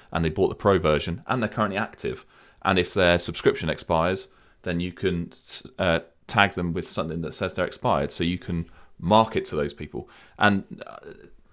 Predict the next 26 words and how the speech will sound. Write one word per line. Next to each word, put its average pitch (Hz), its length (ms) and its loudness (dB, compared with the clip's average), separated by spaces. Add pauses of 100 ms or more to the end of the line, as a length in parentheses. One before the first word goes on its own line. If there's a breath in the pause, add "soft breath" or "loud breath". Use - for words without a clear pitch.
(120)
going 113 240 2
through 104 220 -4
that, 80 180 -2 (120)
um, 87 300 0
process 95 480 -2
with 85 100 -10
Flip - 220 -6
W 80 180 -2
P, 76 280 -2
now 80 360 4
I'm 78 120 0
just - 160 -10
like, 76 180 0
I'm 82 180 0
not 90 160 -2
gonna, 80 280 -8
I 78 60 -2
don't 87 220 -2
think 85 120 -4
I'll 80 200 0
use 85 240 -4
Sendy 71 440 -2
for - 120 -10
that 82 200 0
type 80 240 -2
of 71 200 -8